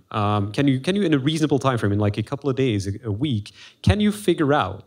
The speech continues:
what is that root cause and can you reproduce it in a, a lab environment? The third is then, um, can you actually trace responsibility to a, a, a correct third party? Because, um, there might be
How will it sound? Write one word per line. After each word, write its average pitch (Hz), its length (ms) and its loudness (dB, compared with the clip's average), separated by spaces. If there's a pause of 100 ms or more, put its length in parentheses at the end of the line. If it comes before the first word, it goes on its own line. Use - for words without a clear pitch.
(120)
what 135 200 4
is 135 160 2
that 117 200 2
root 117 180 4
cause 110 280 2
and 101 280 0
can 123 120 0
you 117 80 4
reproduce 110 480 2
it 110 80 -2
in 104 120 0
a, 98 200 -4
a - 20 -2
lab 101 240 -2
environment? 90 520 -4 (640)
The 117 120 2
third 247 260 4
is 147 140 4
then, 123 480 2
um, 110 320 2
can - 180 6
you 175 80 2
actually 139 300 0
trace 180 420 -2
responsibility 135 880 0
to 113 420 -2
a, 127 80 -10
a, 120 280 -8 (400)
a 120 40 -2
correct 135 440 0
third 123 240 0
party? 160 360 -4 (420)
Because, 120 500 0
um, 110 480 0 (100)
there 123 160 4
might 127 340 2
be 139 460 2